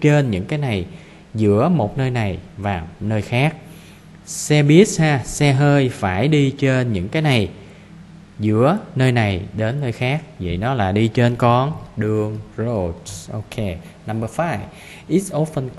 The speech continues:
cold on the top of this." Nó thường lạnh ở trên đỉnh của nó. Vậy thì ở đâu mà lạnh các bạn?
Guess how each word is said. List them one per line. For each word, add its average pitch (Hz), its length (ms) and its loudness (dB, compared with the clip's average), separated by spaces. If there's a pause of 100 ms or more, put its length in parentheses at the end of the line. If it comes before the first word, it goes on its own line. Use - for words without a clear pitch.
cold 113 320 -2
on 110 200 -4
the 90 80 -6 (180)
top 127 260 -6
of 123 100 -4 (120)
this." 87 400 -4 (720)
Nó 135 340 0
thường 120 400 -2
lạnh 87 300 -4 (280)
ở 87 420 -4 (220)
trên 117 360 -4 (200)
đỉnh 104 400 -2
của 92 120 -4
nó. 117 300 0 (460)
Vậy 95 180 0
thì 95 160 -2
ở 101 120 -2
đâu 120 240 0
mà 101 180 -2
lạnh 92 380 -4
các 135 100 -4
bạn? 98 280 -4